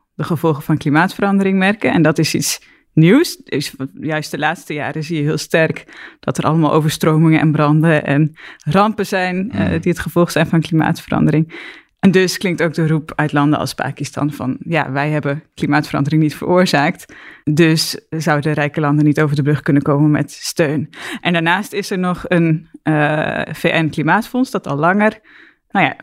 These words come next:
Speaker 1: langer geleden is bedacht. Maar dat zou gevuld moeten worden met honderd miljard euro.
Speaker 2: Ja.
Speaker 1: Eh, en dat is nog steeds niet gelukt. Dus daar zal het ook over gaan. En Egypte als zuidelijk land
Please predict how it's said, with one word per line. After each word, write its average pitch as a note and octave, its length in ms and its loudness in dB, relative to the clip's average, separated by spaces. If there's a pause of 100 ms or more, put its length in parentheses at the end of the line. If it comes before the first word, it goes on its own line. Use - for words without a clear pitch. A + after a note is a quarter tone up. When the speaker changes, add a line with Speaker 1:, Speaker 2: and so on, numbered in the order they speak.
(180)
Speaker 1:
langer E3+ 300 2
geleden G3 340 4
is G#3+ 100 -2
bedacht. G3+ 460 0 (500)
Maar F3 680 0
dat - 160 -6
zou D3+ 160 0
gevuld E3 360 -2
moeten D#3 200 0
worden D3+ 200 2
met D3 120 2
honderd D#3 320 2
miljard C#3+ 460 -2
euro. A3 460 2 (320)
Speaker 2:
Ja. F#2 280 -8
Speaker 1:
Eh, D#3 400 0
en D#3 100 4
dat C#3+ 180 2
is D3+ 100 -4
nog D#3 120 -2
steeds C#3 280 0
niet D3 340 -2
gelukt. F3 340 -2
Dus D#3+ 120 -6
daar D#3+ 140 0
zal E3 120 -6
het D#3+ 120 -8
ook D3+ 160 -6
over D3+ 240 -4
gaan. D3 320 2
En C#3 180 2
Egypte D#3 640 0 (340)
als - 440 -6
zuidelijk D#3 520 -4
land D#3 380 -4